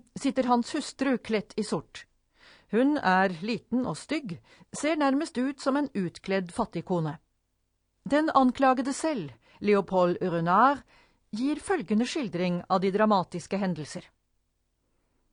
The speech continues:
«Ja, herregud, det hele er jo bare en ulykke som jeg selv har vært hardest rammet av, og helt uavhengig av min vilje. Kjensgjerningene vil tale for seg selv, herr dommer. Jeg er en skikkelig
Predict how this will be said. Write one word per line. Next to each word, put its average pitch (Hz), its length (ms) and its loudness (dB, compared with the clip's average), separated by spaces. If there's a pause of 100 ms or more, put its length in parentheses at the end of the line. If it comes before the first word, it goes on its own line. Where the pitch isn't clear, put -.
(220)
«Ja, 240 260 8
herregud, 247 640 2 (140)
det 196 100 2
hele 190 300 0
er 175 100 6
jo 202 80 4
bare 202 300 2
en 226 100 2
ulykke 226 560 0
som 202 160 -2
jeg 208 140 2
selv 156 260 -2
har 175 60 2
vært 208 180 2
hardest 196 400 2
rammet 220 320 2
av, 330 160 2 (380)
og 208 100 4
helt 233 240 4
uavhengig 254 720 4
av 269 160 2
min 202 280 2
vilje. 160 340 -2 (720)
Kjensgjerningene 196 840 4
vil 254 140 2
tale 202 300 2
for 196 100 0
seg 214 180 4
selv, 254 360 2
herr 269 100 2
dommer. 285 320 4 (480)
Jeg 208 220 6
er 196 160 4
en 220 180 6
skikkelig 269 480 0